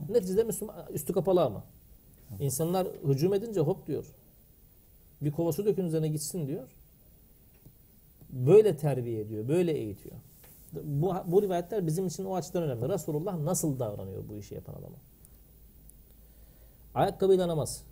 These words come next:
Speaker 1: Günümüzde şimdi ayakkabıyla namaz kılsanız bir tek cenaze kılabiliyorsunuz. Allahu alem. Onun dışında ayakkabıyla namaz kılsanız sıkıntı yaşarsınız değil mi?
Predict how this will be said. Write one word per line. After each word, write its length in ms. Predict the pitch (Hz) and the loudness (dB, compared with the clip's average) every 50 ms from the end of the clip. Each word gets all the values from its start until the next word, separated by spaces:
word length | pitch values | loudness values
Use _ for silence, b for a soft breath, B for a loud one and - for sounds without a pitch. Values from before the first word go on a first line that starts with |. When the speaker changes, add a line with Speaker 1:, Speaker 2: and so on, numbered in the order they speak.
| - - | -14 -4
Speaker 1:
Günümüzde 300 | - 139 160 180 175 170 | -2 0 2 2 2 0
şimdi 180 | 160 - 175 175 | 0 -2 0 0
ayakkabıyla 360 | 170 170 165 165 175 170 170 | 0 0 0 0 0 0 0
namaz 240 | 165 170 175 165 - | 0 0 -2 -2 -4
kılsanız 340 | - 156 135 - 139 160 190 | -4 -6 -4 -2 -2 -2 -2
bir 60 | 175 | -2
tek 140 | 156 175 151 | -2 0 2
cenaze 340 | 147 156 156 160 156 160 160 | 2 4 4 4 4 4 2
kılabiliyorsunuz. 600 | 156 147 131 117 113 110 107 107 - 170 196 185 | 2 0 0 0 0 -2 -2 -4 -4 -6 -6 -4
Allahu 360 | 180 131 127 127 123 110 120 113 | -4 -2 0 0 0 0 -2 -2
alem. 220 | 120 147 185 180 | -2 -4 -4 -4
Onun 140 | 156 156 160 | -4 -4 -4
dışında 220 | 156 - 156 147 | -4 -4 -2 0
ayakkabıyla 340 | 143 151 156 - 170 160 160 | 0 0 0 0 0 0 0
namaz 240 | 160 165 175 156 - | 0 0 -2 -4 -4
kılsanız 460 | - 135 123 147 175 214 202 - - - - - - - - - - - - - - - - - - | -6 -6 -4 -4 -4 -4 -6 -10 -12 -14 -16 -16 -16 -16 -18 -18 -18 -18 -18 -20 -20 -20 -20 -16 -14
sıkıntı 340 | - - - 170 160 165 | -12 -6 -4 -2 2 2
yaşarsınız 480 | 160 127 - 117 104 - - 107 107 135 | 2 2 2 0 -6 -6 -8 -8 -6 -4
değil 120 | 190 240 | -4 -4
mi? 180 | 208 135 101 101 | -4 -4 -6 -8